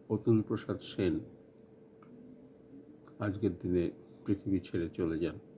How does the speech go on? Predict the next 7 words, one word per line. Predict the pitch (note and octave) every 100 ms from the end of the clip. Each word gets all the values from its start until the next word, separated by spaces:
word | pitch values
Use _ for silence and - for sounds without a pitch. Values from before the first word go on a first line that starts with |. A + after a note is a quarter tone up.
| - - - - - - - - - - - -
তখন | - - G2
তার | F#2 F2
বয়স | F2 E2 E2 -
হয়েছিল | F2 - F2 E2 - - - - - -
বাষট্টি | - - A#2+ -
বছর। | F2 - - - - - - - - - - - - - - - - - - - - - - - - - - - - - - - - - - - - - - - - - - -
তার | G#2+ G2+